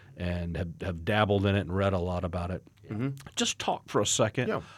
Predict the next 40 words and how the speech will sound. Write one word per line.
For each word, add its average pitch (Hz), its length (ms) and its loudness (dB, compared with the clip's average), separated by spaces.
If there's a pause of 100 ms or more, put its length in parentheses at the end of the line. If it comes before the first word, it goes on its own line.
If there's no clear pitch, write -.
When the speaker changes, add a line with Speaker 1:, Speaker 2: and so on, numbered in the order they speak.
(180)
Speaker 1:
about 101 240 4
how 151 260 8
apologetics 120 840 2
and 98 100 2
evangelism, 107 720 -2
how 127 200 0
they 120 140 0
kinda 113 360 0
interlace 107 600 0
a 104 60 -2
little 101 220 0
bit, 107 320 0
and 90 80 -4
Speaker 2:
Yep. 92 120 -2 (300)
Speaker 1:
just - 160 -6
talk - 220 0
to 110 80 0
us - 100 -2
a 107 40 2
little 101 80 4
bit 90 120 -4
about 82 240 -4
that. - 160 -12 (640)
Speaker 2:
Well, 131 280 4
I, 143 40 4
I 143 40 0
tell 139 180 4
people 107 220 2
all 104 120 6
the 95 60 -2
time 80 400 -4 (680)
that 95 300 -4
your 127 120 -2
best 107 400 -4
apologetics, 113 920 -6 (440)
your 101 120 0
best 120 300 2
apologetic 107 640 -2
is 95 160 -4
a 85 120 -6